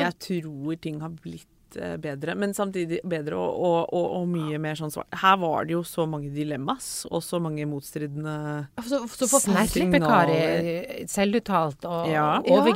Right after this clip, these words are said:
Speaker 3: overgreps-Bernt og
Speaker 2: Bernt
Speaker 3: Nei.
Speaker 2: prøvde å få henne med på en slags frivillig voldtekt,
Speaker 1: Mm.
Speaker 2: og det ender med at hun da må angre resten av livet fordi hun ikke får oppleve paradis i seng.
Speaker 1: Ja. Men hun får jo smaken på,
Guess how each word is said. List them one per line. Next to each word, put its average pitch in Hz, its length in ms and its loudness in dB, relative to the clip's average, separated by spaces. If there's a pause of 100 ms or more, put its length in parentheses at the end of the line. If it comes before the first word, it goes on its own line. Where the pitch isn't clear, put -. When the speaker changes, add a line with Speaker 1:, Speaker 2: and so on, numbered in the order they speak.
(140)
Speaker 3:
overgreps-Bernt 185 880 -4
og 170 220 -2
Speaker 2:
Bernt 269 220 6
Speaker 3:
Nei. 180 120 2
Speaker 2:
prøvde 277 260 4
å 269 60 0
få 285 140 6
henne 214 140 2
med 202 60 -6
på 233 100 -2
en 233 60 -6
slags 277 200 -2
frivillig 240 400 -2
voldtekt, 254 400 0
Speaker 1:
Mm. 190 100 2
Speaker 2:
og 202 100 0
det 285 120 2
ender 220 240 0
med 208 140 -2
at - 160 -4 (200)
hun 240 260 0
da 226 240 4
må 247 180 0
angre 214 380 0
resten 208 380 -4
av 254 60 -2
livet 214 320 -4
fordi 233 220 -2
hun 220 120 -2
ikke 208 100 -6
får 220 160 -2
oppleve 208 280 -4
paradis 208 540 -4
i 269 60 -4
seng. 294 320 -6 (220)
Speaker 1:
Ja. 170 180 -4 (800)
Men 208 120 0
hun - 20 -4
får 208 260 2
jo 247 60 2 (120)
smaken 202 340 -6
på, 185 600 -4